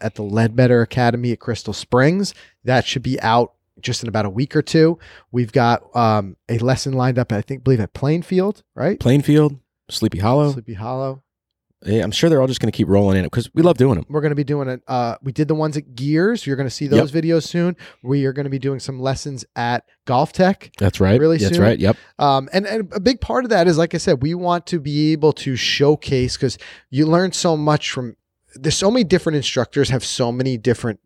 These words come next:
Speaker 1: takes on the game and gems that are in there, that our hope is by bringing you along for the lessons that we're experiencing as the student, there's gonna be some stuff that you can relate to, hopefully help im-,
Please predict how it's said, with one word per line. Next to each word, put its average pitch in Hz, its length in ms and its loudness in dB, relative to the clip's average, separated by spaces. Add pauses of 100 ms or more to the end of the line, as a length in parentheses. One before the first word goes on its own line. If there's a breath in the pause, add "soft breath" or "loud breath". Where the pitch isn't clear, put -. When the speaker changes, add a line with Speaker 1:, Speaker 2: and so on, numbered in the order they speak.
(140)
Speaker 1:
takes - 420 -2
on 123 100 0
the 120 80 -2
game 110 380 -2
and 95 120 -10
gems 113 440 -2
that 120 120 2
are 123 120 4
in 123 140 -2
there, 139 260 -2 (320 loud breath)
that 139 180 2
our 165 220 4
hope 170 280 0
is 143 200 0
by 131 160 0
bringing 165 420 -6
you 160 140 -2
along 143 340 -4
for 127 140 -10
the 123 80 -6
lessons 127 480 -6
that 110 280 -6
we're 175 400 2
experiencing 131 800 0
as 107 160 -4
the 104 60 -6
student, 131 480 0 (340 loud breath)
there's 147 220 2
gonna 165 120 -2
be 156 80 -2
some 143 180 -6
stuff 139 280 -2
that 131 160 -12
you 147 260 -4
can 180 200 -4
relate 139 360 0
to, 135 240 -2 (280 soft breath)
hopefully 151 560 0 (160)
help - 360 0
im-, 143 160 -6